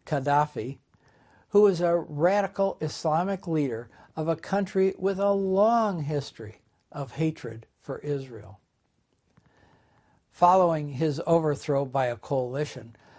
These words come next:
Libya has become a struggling nation seeking to reunite that former unity that it once had.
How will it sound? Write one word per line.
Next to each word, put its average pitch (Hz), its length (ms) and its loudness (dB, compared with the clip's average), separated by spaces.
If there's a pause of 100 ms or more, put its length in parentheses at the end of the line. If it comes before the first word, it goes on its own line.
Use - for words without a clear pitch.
(160)
Libya 214 400 4
has 180 200 -2
become 170 500 0
a 139 120 -6
struggling 180 680 0
nation 156 420 -4 (240)
seeking - 800 -2 (220)
to 147 140 -2
reunite 202 760 2
that 160 240 0
former 196 400 4
unity 165 640 0
that 139 240 -2
it 135 200 -6
once 156 320 -2
had. 143 480 -4